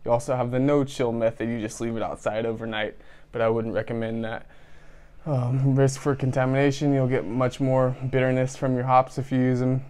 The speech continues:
if you do the no-chill method as well. So attach all your nozzles on your wort chiller. You put that into your boil for about fifteen, the last fifteen minutes of your boil, so it sanitizes the wort chiller. Um,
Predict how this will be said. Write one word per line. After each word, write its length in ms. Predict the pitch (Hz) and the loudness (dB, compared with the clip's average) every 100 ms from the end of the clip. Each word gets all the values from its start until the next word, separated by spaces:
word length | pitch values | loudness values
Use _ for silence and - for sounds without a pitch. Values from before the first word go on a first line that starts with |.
| - | -12
if 160 | 135 131 | -8 -4
you 60 | |
do 180 | 120 120 | -2 -2
the 80 | 120 | -2
no-chill 340 | 120 113 123 | -2 -4 -4
method 280 | 117 113 120 | -4 -4 -4
as 120 | 110 | -4
well. 300 | 117 123 120 - - - - - - - - | -2 -2 -2 -6 -12 -14 -16 -18 -18 -18 -4
So 340 | 143 131 131 | 2 6 6
attach 380 | 131 156 151 156 | 6 4 6 6
all 120 | 160 | 6
your 120 | 156 | 6
nozzles 580 | 151 143 147 147 147 143 | 8 8 8 6 4 4
on 200 | 139 135 | 2 4
your 180 | 135 131 | 2 0
wort 380 | 135 135 139 - | -2 0 0 2
chiller. 260 | 151 147 | 2 4
You 160 | 143 139 | 4 2
put 260 | - 160 | 2 2
that 160 | 170 165 | 4 6
into 340 | 165 175 175 | 6 2 2
your 140 | 165 139 | 2 2
boil 380 | 135 160 185 190 | 4 6 6 2
for 160 | 147 | 0
about 260 | 127 87 - | 0 -2 -2
fifteen, 460 | 170 - 185 151 | -4 -2 0 2
the 80 | 139 | 2
last 320 | 139 165 - | 4 2 0
fifteen 320 | 175 165 170 160 | -4 -2 0 0
minutes 240 | 160 156 | 0 0
of 80 | 156 | 0
your 80 | 143 | 2
boil, 480 | 147 156 170 170 - - - - - - | 2 4 2 0 -8 -16 -18 -18 -20 0
so 240 | 151 135 | 4 4
it 80 | 123 | 4
sanitizes 720 | - 143 139 131 127 123 117 | 2 4 4 6 4 4 -2
the 80 | 123 | -2
wort 240 | 117 117 | 0 -2
chiller. 360 | - 104 95 113 - - - - - - - | -4 -4 -4 -8 -12 -20 -20 -20 -20 -20 -8
Um, 420 | 135 120 117 110 | -2 0 0 -2